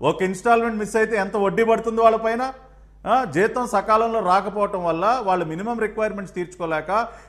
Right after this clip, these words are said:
ఇటువంటి అదనపు భారాలన్నీ పడుతున్నటువంటి సందర్భంలో వాళ్ళు demands అన్నీ కూడా న్యాయబద్ధమైనవే, వాళ్ళ రోడ్డు మీదకి రావటం కూడా తప్పేమీ కాదు.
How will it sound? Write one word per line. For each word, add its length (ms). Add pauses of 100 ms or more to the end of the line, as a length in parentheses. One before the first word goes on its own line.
ఇటువంటి 300
అదనపు 340
భారాలన్నీ 480
పడుతున్నటువంటి 600
సందర్భంలో 520
వాళ్ళు 520 (260)
demands 400
అన్నీ 180
కూడా 200
న్యాయబద్ధమైనవే, 880
వాళ్ళ 340
రోడ్డు 280
మీదకి 240
రావటం 360
కూడా 140
తప్పేమీ 440
కాదు. 380